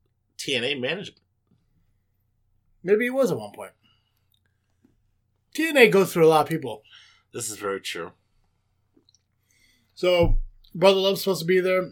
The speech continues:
Speaker 2: Eric Bischoff, Harvey Whippleman, Howard Finkel, which I'm assuming he's probably gonna be the announcer. Uh, J R and Jim Ross are going to commentate. Coachman's gonna be there. <laughs>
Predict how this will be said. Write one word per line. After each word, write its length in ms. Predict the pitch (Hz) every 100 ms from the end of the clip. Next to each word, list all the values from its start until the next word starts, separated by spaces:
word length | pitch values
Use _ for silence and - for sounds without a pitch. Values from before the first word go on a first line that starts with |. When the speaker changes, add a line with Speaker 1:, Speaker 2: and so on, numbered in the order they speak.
| -
Speaker 2:
Eric 260 | 160 156
Bischoff, 540 | 151 165 170 156 156 - -
Harvey 260 | 160 160 151
Whippleman, 540 | 156 160 165 165 165 _ _ _ _ _ -
Howard 360 | 160 165 165
Finkel, 460 | 170 165 160 170 160 _ _ -
which 160 | 151
I'm 80 | 151
assuming 280 | 143 160 156
he's 100 | 156
probably 160 | 151 151
gonna 120 | 151
be 100 | 165
the 80 | 180
announcer. 500 | 165 135 131 151 160 _ _ _ _ _ _ _ - - _ _ - - _ _
Uh, 380 | 156 156 151 147
J 300 | 131 139 170
R 280 | 160 160 160
and 140 | 156 147
Jim 200 | 160 156
Ross 320 | 151 156 131
are 60 |
going 240 | 143 151 143
to 140 | 156
commentate. 640 | 135 156 156 156 160 170 - _ -
Coachman's 460 | 170 170 170 160
gonna 180 | 165 156
be 140 | 156
there. 260 | 160 170 165 _ _ _ _ _ _ _
<laughs> 100 | -